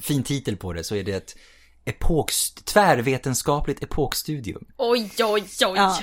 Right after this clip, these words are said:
Speaker 3: och det är ju därför det är så
Speaker 2: Oj.
Speaker 3: sjukt intressant.
Speaker 1: Ja.
Speaker 2: Ja.
Speaker 3: Det, för att man får
Speaker 1: Mm.
Speaker 3: göra allt. Man får, eh, grotta ner sig i texter eller i fysiska föremål eller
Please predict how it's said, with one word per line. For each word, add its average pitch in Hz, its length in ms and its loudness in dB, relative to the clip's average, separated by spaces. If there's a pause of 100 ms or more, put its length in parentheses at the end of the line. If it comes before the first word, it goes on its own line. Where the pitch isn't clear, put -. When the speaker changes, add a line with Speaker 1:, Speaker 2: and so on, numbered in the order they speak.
Speaker 3:
och 220 80 6
det 233 60 8
är - 20 8
ju 233 60 8
därför 208 300 4
det 214 80 4
är 190 60 2
så - 140 -4
Speaker 2:
Oj. 180 80 -6
Speaker 3:
sjukt - 400 -2
intressant. 175 460 -6
Speaker 1:
Ja. - 140 -2
Speaker 2:
Ja. - 100 -2 (720)
Speaker 3:
Det, 202 320 2
för 220 160 6
att 202 120 2
man 202 200 2
får 170 520 0
Speaker 1:
Mm. 127 120 0
Speaker 3:
göra 185 220 4
allt. 170 140 -4
Man 196 200 2
får, 190 320 2 (480)
eh, 175 180 -2 (920)
grotta 208 300 0
ner 202 140 0
sig 190 140 -6
i 190 40 -2
texter 202 680 0
eller 196 280 -2
i 180 140 -4
fysiska 196 460 -4
föremål 196 680 2
eller 190 420 0